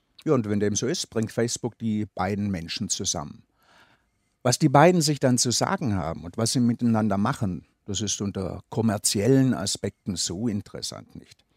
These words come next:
Außerdem kann man sich's denken. Aber Facebook stellt die Verbindung zwischen den beiden her, muss also wissen, wer mit wem verbunden werden soll und kann dieses Wissen zu Geld machen.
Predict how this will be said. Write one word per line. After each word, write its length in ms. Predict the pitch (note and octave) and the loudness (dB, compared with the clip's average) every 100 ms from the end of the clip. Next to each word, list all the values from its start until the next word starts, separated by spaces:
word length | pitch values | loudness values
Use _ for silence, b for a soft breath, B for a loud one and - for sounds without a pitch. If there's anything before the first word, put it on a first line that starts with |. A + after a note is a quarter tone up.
| b b b | b b b
Außerdem 380 | - A#2 G2 F#2+ | -2 -2 -2 -6
kann 120 | - | -6
man 100 | F2+ | -8
sich's 200 | - E2+ | -8 -10
denken. 280 | - - - - - b b b b b | -10 -14 -20 -20 -20 b b b b b
Aber 220 | A#2 A#2+ | 0 0
Facebook 560 | - D3 - - F3+ - | 4 2 2 4 2 2
stellt 320 | - A#2 - | -2 -2 0
die 80 | G#2 | -4
Verbindung 580 | F#2 - D3+ F#3 G3+ G3+ | -2 0 2 2 0 -2
zwischen 320 | F3+ F#3 F#3 | -2 -2 -2
den 180 | F#3 F3 | -2 -2
beiden 340 | E3 F3 F3+ | -2 0 0
her, 280 | D#3+ E3+ E3+ - _ _ - | -2 -2 -8 -12 _ _ -2
muss 240 | C3+ C3 | 0 2
also 320 | A#2 A2 A2 | 0 -2 0
wissen, 320 | C#3 - D#3+ - _ | 0 2 -2 -6 _
wer 380 | G2+ G#2+ G#2 G2+ | -2 -2 -2 -6
mit 200 | - G2 | -8 -6
wem 220 | F#2+ C3 D#3 | -2 -2 0
verbunden 500 | D#3+ D#3 F3 - D3 | 2 2 -2 -2 0
werden 180 | C#3+ | 0
soll 300 | C#3 D3+ C#3 - _ _ _ | 2 0 0 -2 _ _ _
und 160 | A2+ - | -12 -6
kann 200 | F#2 - | -6 -2
dieses 380 | C3+ B2+ A2+ G2+ | -2 0 -2 -2
Wissen 240 | F#2+ G2 | -4 -4
zu 100 | F2+ | -6
Geld 260 | - - - | -10 -12 -16
machen. 220 | - | -20